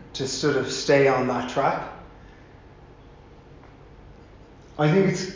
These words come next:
critical that you're constantly covering every corner of your territory. And I, I, I use a, a Google Map here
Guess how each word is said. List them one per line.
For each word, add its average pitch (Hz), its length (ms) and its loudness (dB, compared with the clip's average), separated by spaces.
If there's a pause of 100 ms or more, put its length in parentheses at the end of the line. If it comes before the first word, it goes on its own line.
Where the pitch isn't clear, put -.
(120)
critical 185 680 0 (680)
that 143 160 4
you're - 440 0
constantly 151 1080 2
covering 143 760 2
every 156 420 4
corner 131 500 2
of 117 140 -4
your 113 100 -2
territory. 139 720 -2 (220)
And 139 100 -2
I, 160 160 6
I, 160 220 8 (140)
I 180 300 4
use 160 180 2
a, 135 380 8
a 135 40 2
Google 139 260 4
Map 135 300 2
here 123 440 0